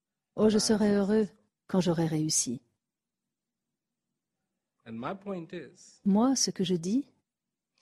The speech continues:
Speaker 2: of course you should be happy
Speaker 1: c'est que vous
Speaker 2: when you
Speaker 1: serez
Speaker 2: have
Speaker 1: sûrement
Speaker 2: succeeded.
Speaker 1: heureux quand vous aurez
Speaker 2: You should
Speaker 1: réussi.
Speaker 2: be happy
Speaker 1: Mais vous devriez être heureux
Speaker 2: every single day
Speaker 1: chaque jour,
Speaker 2: pursuing your success.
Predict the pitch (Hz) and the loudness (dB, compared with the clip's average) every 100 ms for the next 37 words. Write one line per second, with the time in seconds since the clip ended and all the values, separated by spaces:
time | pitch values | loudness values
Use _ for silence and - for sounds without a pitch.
0 | _ _ - 135 - 226 269 - 190 - | _ _ -18 -18 -8 -6 -6 -10 -14 -12
1 | 180 156 135 160 180 180 139 117 _ - | -12 -12 -12 -10 -10 -10 -14 -14 _ -2
2 | 226 233 196 196 208 185 180 - 240 226 | 0 2 2 2 2 0 0 0 2 2
3 | 214 202 208 269 - 170 165 165 160 156 | 2 0 2 2 0 -4 -2 -2 -2 -2
4 | 151 147 - 123 - - 151 165 117 - | -2 -2 -4 -6 -10 -14 -16 -16 -20 -20
5 | _ _ - 175 185 190 196 202 202 185 | _ _ 0 2 2 2 2 0 0 0
6 | 175 - 180 190 226 220 _ - 139 143 | -4 -2 0 2 0 -2 _ -14 -12 -10
7 | 185 185 156 147 139 131 120 147 139 - | -12 -12 -12 -12 -12 -16 -12 -10 -10 -6
8 | - 226 185 180 208 180 151 - _ _ | -2 -2 -2 0 2 0 -2 -12 _ _
9 | _ _ _ _ _ _ _ _ _ _ | _ _ _ _ _ _ _ _ _ _
10 | _ _ _ _ _ _ _ _ 127 - | _ _ _ _ _ _ _ _ -12 -12
11 | - 170 147 117 110 110 - - - - | -8 -8 -8 -12 -16 -20 -20 -20 -20 -20